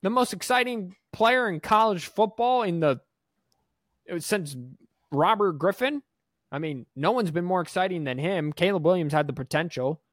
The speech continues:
for about a year and a half. Um. All right. Well, anything else you wanna talk about? We're at an hour and five minutes. We've touched on a little bit of everything.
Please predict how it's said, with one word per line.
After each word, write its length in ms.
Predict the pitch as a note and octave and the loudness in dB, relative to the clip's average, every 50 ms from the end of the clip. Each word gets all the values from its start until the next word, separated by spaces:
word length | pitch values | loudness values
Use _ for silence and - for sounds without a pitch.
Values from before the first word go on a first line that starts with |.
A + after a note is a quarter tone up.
| _ _ _ _ | _ _ _ _
for 120 | - B2+ | -10 -8
about 240 | B2 B2+ C3+ C#3+ C#3 | -6 -4 -2 -2 -2
a 60 | B2 | -2
year 280 | B2 B2 C#3 D#3 D3+ C3 | -2 0 0 0 2 0
and 80 | B2 | 0
a 60 | B2+ | 0
half. 460 | C3+ D3+ D#3 D3 C3+ C#3 D#3 E3+ - _ _ _ _ _ _ _ _ _ - - - - - - - - - _ _ _ _ _ _ _ _ _ _ _ _ _ | 0 0 -2 -2 -2 -4 -4 -4 -6 _ _ _ _ _ _ _ _ _ -20 -20 -20 -20 -20 -20 -20 -20 -20 _ _ _ _ _ _ _ _ _ _ _ _ _
Um. 560 | - G3+ G3 G3 G3 F#3 F3 F3 E3+ E3 D#3 - - - - - - - - - _ _ _ _ _ _ _ _ _ _ _ _ _ _ _ _ _ _ _ _ _ _ _ _ _ _ _ _ _ _ _ _ _ _ _ _ _ _ _ _ _ _ _ _ _ _ _ _ - | 2 4 4 6 6 4 4 2 0 -2 -4 -6 -8 -10 -10 -12 -14 -18 -20 -20 _ _ _ _ _ _ _ _ _ _ _ _ _ _ _ _ _ _ _ _ _ _ _ _ _ _ _ _ _ _ _ _ _ _ _ _ _ _ _ _ _ _ _ _ _ _ _ _ 4
All 140 | A3 B3 G#3 | 6 6 8
right. 200 | D#3 C#3 D#3+ - _ _ - | 6 4 2 -2 _ _ 2
Well, 260 | F#3 G3 G3 F3+ - - | 6 6 6 6 6 2
anything 360 | G3+ A3 A#3 G3+ - A3+ G#3 | -2 -2 -2 -4 -4 -4 -2
else 180 | G3+ G#3+ - - | -2 -4 -2 -4
you 60 | G3+ | -4
wanna 140 | F#3+ F#3+ F3 | -4 -4 -2
talk 240 | - - F3 F3 E3 | -2 0 0 0 0
about? 200 | C#3+ C3 A#2+ A#2 B2+ | -2 -4 -2 0 0
We're 120 | D3+ E3+ | 2 2
at 140 | F#3 F#3+ G3+ | 2 0 0
an 140 | G3+ F#3 F3+ | -2 -4 -4
hour 220 | F3 F3 F#3+ F#3+ | -4 -4 -4 -6
and 100 | F#3+ E3+ | -4 -2
five 300 | - G3+ F#3+ G3 F3+ E3 | 0 0 0 0 -2 -4
minutes. 500 | D#3 C#3+ C#3 D3+ G3 - - - - _ _ _ _ _ _ - | -6 -6 -6 -6 -10 -12 -16 -20 -20 _ _ _ _ _ _ -2
We've 200 | D3 E3+ E3+ - _ | 0 0 -2 -4 _
touched 260 | - G3+ G3+ G3+ - | -4 -4 -4 -2 -4
on 80 | G#3 G3 | -4 -4
a 80 | F#3+ F#3 | -2 0
little 220 | F#3 F#3 F#3 F3+ | 0 2 2 2
bit 160 | E3 F3+ F3+ | 2 0 0
of 100 | F3+ E3+ | 0 0
everything. 420 | F#3 F3+ E3+ D#3 C3 - G3+ G#3 | 0 0 0 -2 -4 -4 -8 -10